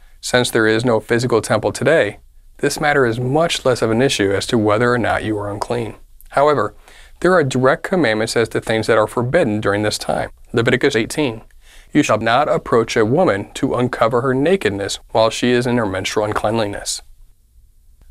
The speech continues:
Uncovering her nakedness is a Hebraic way of saying intercourse. Leviticus chapter twenty.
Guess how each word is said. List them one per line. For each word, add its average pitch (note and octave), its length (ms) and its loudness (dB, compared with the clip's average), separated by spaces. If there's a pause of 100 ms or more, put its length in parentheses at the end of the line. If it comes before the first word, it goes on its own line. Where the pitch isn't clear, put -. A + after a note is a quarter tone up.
(160)
Uncovering E3 420 2
her C3 100 4
nakedness G#2+ 720 -2 (100)
is D3 160 0
a C3+ 80 4
Hebraic B2 500 0
way G#2 180 2
of A#2+ 120 -2
saying G2+ 300 -4
intercourse. - 840 -6 (480)
Leviticus B2 420 0
chapter - 300 -4
twenty. B2 340 -4